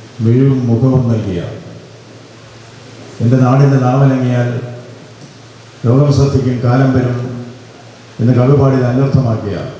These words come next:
യുവത്വത്തിൻ്റെ പ്രതീകമായ വിവേകാനന്ദൻ്റെ ഓർമ്മകൾ നിറഞ്ഞു നിൽക്കുന്ന ഈ വേദിയിൽ ആദ്യമായി ആ പുണ്യാത്മാവിൻ്റെ പാവന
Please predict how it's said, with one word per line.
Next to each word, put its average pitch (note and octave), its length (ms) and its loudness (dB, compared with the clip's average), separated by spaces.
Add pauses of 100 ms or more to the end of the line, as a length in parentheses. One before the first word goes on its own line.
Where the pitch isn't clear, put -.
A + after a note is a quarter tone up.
(1300)
യുവത്വത്തിൻ്റെ D3 500 2
പ്രതീകമായ B2 540 0 (1400)
വിവേകാനന്ദൻ്റെ B2 720 2 (1300)
ഓർമ്മകൾ D3 340 2
നിറഞ്ഞു C3+ 300 2
നിൽക്കുന്ന B2 320 -2 (560)
ഈ - 100 2
വേദിയിൽ G#2+ 400 0 (1300)
ആദ്യമായി B2+ 480 2 (580)
ആ G#2+ 120 -6
പുണ്യാത്മാവിൻ്റെ B2 760 0
പാവന A#2+ 240 0